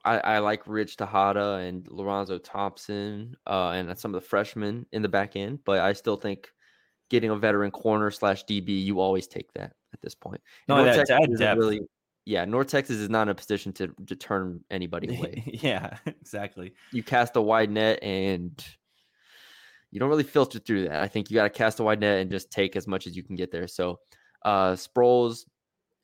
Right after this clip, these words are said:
Speaker 1: eighty-seven rated. So On Three likes him. I like him then. And, uh, you kind of, uh, work backwards from there. Uh, D J Sheffield coming over from Washington State. You wonder if that's a connection from, um, Eric Morris, his one year there. So that's,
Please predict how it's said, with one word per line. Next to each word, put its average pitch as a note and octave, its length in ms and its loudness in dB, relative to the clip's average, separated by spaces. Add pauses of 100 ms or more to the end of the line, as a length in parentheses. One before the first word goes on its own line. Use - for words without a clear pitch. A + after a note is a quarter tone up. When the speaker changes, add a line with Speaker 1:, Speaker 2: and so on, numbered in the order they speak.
Speaker 1:
eighty-seven A2+ 440 0
rated. G#2+ 400 0 (720)
So F#2+ 160 0
On G#2 160 2
Three G#2+ 180 0
likes G2 320 2
him. F#2+ 300 -4
I G#2 100 2
like F#2+ 320 2
him F#2 220 -6
then. F#2 340 -4 (400)
And, F2+ 720 -2 (200)
uh, E2+ 400 -4
you G2 140 -12
kind F#2+ 260 -6
of, F2+ 240 -6 (560)
uh, F2 160 -6
work F#2+ 240 -4
backwards F#2 380 -6
from F#2 140 -12
there. F#2 320 0 (600)
Uh, G#2 180 4
D A#2+ 200 0
J C3+ 200 2
Sheffield C3 640 0
coming A#2 160 -4
over A2+ 80 0
from A2 160 -8
Washington G#2+ 420 -2
State. A#2 340 -2
You A2+ 120 -4
wonder G#2+ 340 -2
if G#2 240 -2
that's G2 460 -2
a G2 80 -6
connection G2+ 520 -8
from, F#2+ 520 -4
um, F2 340 -8
Eric G2+ 240 -2
Morris, G#2 420 -2
his G#2 180 -2
one G2+ 200 -2
year G2+ 200 0
there. G#2+ 360 -2
So - 180 -8
that's, - 540 -2